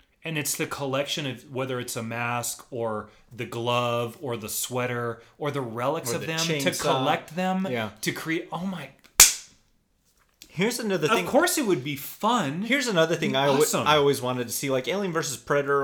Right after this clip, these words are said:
Speaker 2: while great on paper, doesn't always pay off.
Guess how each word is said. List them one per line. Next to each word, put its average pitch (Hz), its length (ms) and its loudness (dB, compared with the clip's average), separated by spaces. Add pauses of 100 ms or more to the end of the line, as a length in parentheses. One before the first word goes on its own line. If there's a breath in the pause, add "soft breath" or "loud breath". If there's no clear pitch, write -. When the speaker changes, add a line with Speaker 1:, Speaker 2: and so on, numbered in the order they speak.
(160)
Speaker 2:
while 123 180 0
great 123 280 0
on 120 160 -2
paper, 123 400 -2
doesn't 120 320 -4
always 113 240 -4
pay 117 240 -2
off. 120 320 -2